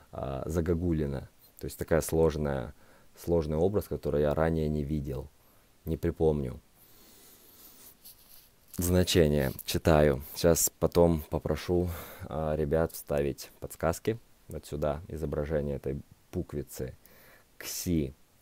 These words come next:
Дух, пришедший, развивается на земле, проходя все стадии и уходит далее. То есть, по сути, раньше всё определялось,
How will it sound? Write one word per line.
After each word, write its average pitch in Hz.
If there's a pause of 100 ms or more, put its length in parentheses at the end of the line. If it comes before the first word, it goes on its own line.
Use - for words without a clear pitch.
(140)
Дух, 92 (580)
пришедший, 80 (500)
развивается 80
на 73
земле, 76 (280)
проходя 73
все 73
стадии 76
и 78
уходит 73
далее. 71 (1700)
То 80
есть, -
по 76
сути, 101
раньше 78
всё 87
определялось, 76